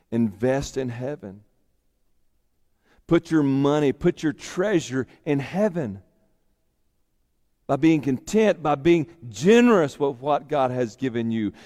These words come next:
Invest in heaven, and your heart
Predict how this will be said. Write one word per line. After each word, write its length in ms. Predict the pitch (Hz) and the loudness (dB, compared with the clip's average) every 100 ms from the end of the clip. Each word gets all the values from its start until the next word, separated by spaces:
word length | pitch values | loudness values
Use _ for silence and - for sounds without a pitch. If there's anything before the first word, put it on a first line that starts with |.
| - | -2
Invest 720 | 180 170 113 175 202 220 - | 2 2 2 6 8 6 0
in 180 | 208 170 | -4 -2
heaven, 520 | 151 196 226 196 147 - - - | 0 0 2 0 -2 -4 -16 -6
and 440 | 151 143 135 123 _ _ | 0 0 0 -4 _ _
your 200 | 113 113 | -6 -6
heart 760 | 107 - 180 196 110 92 _ | -6 -10 -8 -6 -6 -10 _